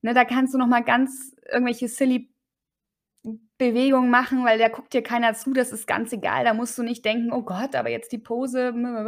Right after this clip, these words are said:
sondern du kannst einfach du selbst sein.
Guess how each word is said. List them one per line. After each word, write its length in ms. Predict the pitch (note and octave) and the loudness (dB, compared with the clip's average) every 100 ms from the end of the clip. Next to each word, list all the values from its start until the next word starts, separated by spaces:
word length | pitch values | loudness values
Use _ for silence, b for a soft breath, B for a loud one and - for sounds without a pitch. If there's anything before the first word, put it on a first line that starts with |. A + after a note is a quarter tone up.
| C4 D4+ B B | -2 -4 B B
sondern 200 | - B3+ | -4 -2
du 80 | B3 | -2
kannst 320 | - C#4 C#4 | -2 -2 0
einfach 240 | C4 A#3 A3 | 0 -2 -4
du 100 | A3+ | -2
selbst 360 | G#3 A3 - | 0 0 -2
sein. 440 | F3+ E3+ E3+ F3+ | -4 -2 -4 -6